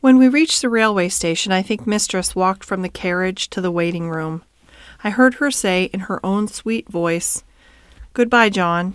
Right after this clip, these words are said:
God bless you." I felt the rein twitch, but John made no answer. Perhaps he could not speak. As soon as Joe had taken the things out of the carriage,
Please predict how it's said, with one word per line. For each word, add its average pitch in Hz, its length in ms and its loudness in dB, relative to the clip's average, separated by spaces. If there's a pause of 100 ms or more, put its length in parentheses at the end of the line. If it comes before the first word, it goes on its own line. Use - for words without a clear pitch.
(280)
God 214 220 4
bless 190 340 0
you." 165 260 -4 (340)
I 220 100 4
felt 262 280 2
the 233 120 2
rein 220 280 2
twitch, - 540 -2 (160)
but 208 140 -2
John 190 300 0
made 180 160 -2
no 175 200 -2
answer. 165 560 -6 (300)
Perhaps 196 340 -4
he 220 80 -8
could 202 160 -2
not 190 220 0
speak. - 500 -4 (720)
As - 100 0
soon 269 220 4
as 269 180 4
Joe 190 280 4
had 196 160 -4
taken 196 260 -2
the 190 80 2
things 202 300 0
out 185 100 2
of 180 100 0
the 214 60 -4
carriage, 175 580 -2